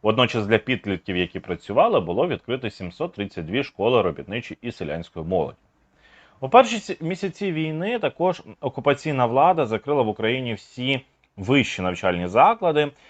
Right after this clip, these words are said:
однак підготовку фахівців продовжило понад сімдесят евакуйованих інститутів та університетів.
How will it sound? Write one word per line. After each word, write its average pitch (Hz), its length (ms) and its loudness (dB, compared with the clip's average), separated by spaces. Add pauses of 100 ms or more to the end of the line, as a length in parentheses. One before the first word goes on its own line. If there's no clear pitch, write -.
(220)
однак 156 640 2
підготовку 123 580 -2
фахівців 113 500 -6
продовжило 107 640 2
понад 104 340 -2
сімдесят 101 580 -4
евакуйованих 101 800 0
інститутів 113 600 -6
та 104 140 4
університетів. 95 800 -4